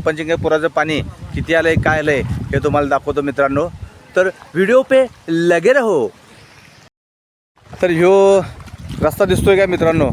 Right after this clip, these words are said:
ह्यो रस्ता इथं पुढं, अ, पंचगंगा नदीच्या पुलावर जातोय. आता तिकडे काय जायला येत नाही. आणि तुम्हाला सांगतो, पाणी भरपूर आलंय. हे बघा, इकडं असं ह्या उसातनं ते सगळं पाणी यायला लागलंय.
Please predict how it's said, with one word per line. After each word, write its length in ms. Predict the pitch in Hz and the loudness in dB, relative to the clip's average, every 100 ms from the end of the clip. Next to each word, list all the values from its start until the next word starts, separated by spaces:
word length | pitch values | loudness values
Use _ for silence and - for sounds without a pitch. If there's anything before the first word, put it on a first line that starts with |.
| - | -4
ह्यो 440 | - - - 156 | -10 -6 0 2
रस्ता 260 | 156 160 170 | 2 2 2
इथं 120 | 170 | 2
पुढं, 560 | 165 175 180 180 175 | 2 4 6 6 6
अ, 40 | 170 | 4
पंचगंगा 400 | - 170 170 170 | 2 0 0 0
नदीच्या 280 | 160 160 165 | 0 0 0
पुलावर 340 | 156 151 156 | 2 2 2
जातोय. 380 | 151 143 139 160 - - - | 0 2 2 2 -2 -16 -4
आता 120 | 127 | -2
तिकडे 280 | 143 151 151 | 0 0 0
काय 140 | 165 160 | 2 2
जायला 340 | 151 147 151 | 4 4 2
येत 320 | 151 143 - | 2 0 0
नाही. 220 | 143 123 95 - - - - | -2 -2 -6 -10 -10 -6 -2
आणि 480 | 139 160 170 180 180 | 0 2 2 2 0
तुम्हाला 320 | 165 175 170 | 0 0 2
सांगतो, 300 | 175 151 190 | -2 0 -2
पाणी 540 | - 170 156 185 190 | 0 -2 0 0 0
भरपूर 380 | 175 151 147 175 | 0 -2 0 0
आलंय. 260 | 170 165 180 | 2 0 -2
हे 400 | - - - 151 | -8 -18 -4 -2
बघा, 200 | 160 160 | 0 0
इकडं 420 | 165 139 175 180 | 0 -2 0 0
असं 240 | 170 180 175 - - - - | 0 2 0 0 -6 -6 -4
ह्या 220 | 156 170 | 0 0
उसातनं 520 | 147 143 180 180 180 | 2 0 0 0 -2
ते 120 | 185 | 0
सगळं 260 | 180 170 175 | 2 2 4
पाणी 280 | 165 160 160 | 2 0 2
यायला 240 | 160 151 | 4 4
लागलंय. 300 | 147 127 107 | 4 2 -2